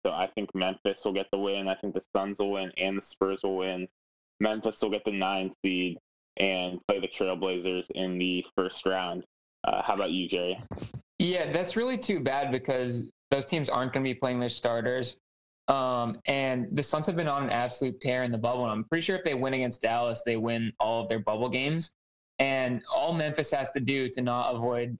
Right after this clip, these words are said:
Speaker 2: one of the most epic collapses we've seen is to beat the Bucks, who are probably not gonna start Middleton. We know Giannis is out. And so Memphis does have a chance still to secure that last spot, which is too bad 'cause I'd rather see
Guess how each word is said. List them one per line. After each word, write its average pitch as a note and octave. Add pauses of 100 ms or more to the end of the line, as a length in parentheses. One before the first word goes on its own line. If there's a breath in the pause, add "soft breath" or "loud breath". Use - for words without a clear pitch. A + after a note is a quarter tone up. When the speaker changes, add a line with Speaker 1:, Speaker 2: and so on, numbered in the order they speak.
Speaker 2:
one C3
of C3
the B2+
most A#2+
epic B2+
collapses A#2+
we've A2+
seen D3
is B2
to -
beat B2+
the A#2+
Bucks, A#2+
who A#2+
are A2+ (100)
probably D#3
not C#3
gonna C3+
start B2+
Middleton. A#2+
We B2
know C3+
Giannis A#2+
is A#2
out. A2+ (520)
And C3
so C3+ (200)
Memphis D3
does C#3
have C3+
a B2
chance B2
still A#2+ (300)
to C#3+
secure -
that C3
last A#2
spot, A#2
which C#3+
is C3
too E3+
bad C#3+
'cause C3+
I'd C3
rather C3+
see A2+